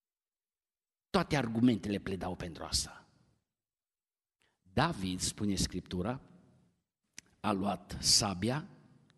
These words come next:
a tăiat un colț și Scriptura ne dă un detaliu. I-a tremurat inima.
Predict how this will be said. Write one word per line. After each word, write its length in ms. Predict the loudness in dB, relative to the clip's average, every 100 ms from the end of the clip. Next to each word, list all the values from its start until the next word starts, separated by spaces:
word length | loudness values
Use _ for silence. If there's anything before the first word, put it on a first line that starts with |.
| _ _ _ 0 0 -2 -20 _ _ _ _ _ _ _ _ _ _ _ _
a 120 | -6
tăiat 320 | -4 -2 -4 -4
un 160 | -6
colț 500 | -2 2 2 2 0 -4 -20 -20 -20 -20 -20 _ _ _ _ _ _ _ _ _ _ _
și 300 | -2 -2 -2
Scriptura 640 | -2 -2 0 -4 -2 0 2
ne 120 | 4
dă 140 | 4
un 200 | 2 2
detaliu. 760 | 0 -2 -6 -12 -12 -14 -16 -20 _ _ _ _ _ _ _ _ _ _ _ _ _ _ _
I-a 300 | 0 2 2
tremurat 1120 | 0 -2 0 2 0 -2 -2 -2 -6 -20 -20 -20 _ _ _ _ _ _ _ _
inima. 580 | -6 -6 -10 -14 -14